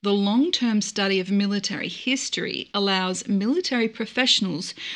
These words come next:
to draw the appropriate conclusions based on the concepts of correlation or causation.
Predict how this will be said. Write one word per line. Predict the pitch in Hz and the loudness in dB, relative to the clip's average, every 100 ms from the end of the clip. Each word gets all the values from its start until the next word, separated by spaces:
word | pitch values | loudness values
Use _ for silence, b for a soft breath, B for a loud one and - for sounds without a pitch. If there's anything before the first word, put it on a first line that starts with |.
| B B | B B
to | 214 | 0
draw | 175 214 208 | 2 2 2
the | 202 | 2
appropriate | 196 190 - 208 220 269 277 285 | 0 -2 -4 0 0 0 -4 0
conclusions | 285 269 - 220 208 196 180 214 - - B B B | 2 2 2 0 0 0 0 0 0 -6 B B B
based | 190 196 196 208 | 4 4 2 0
on | 190 | 0
the | 190 | 0
concepts | - - 262 277 - 147 - - | -2 2 4 4 0 -6 -6 -6
of | 185 175 | -4 -6
correlation | - 185 185 185 208 - 226 214 - - | -6 -2 0 2 2 4 2 2 -2 -6
or | 196 180 | 0 0
causation. | 180 - - 156 - 185 - - - - | -2 -4 -4 -2 0 2 2 0 -4 -10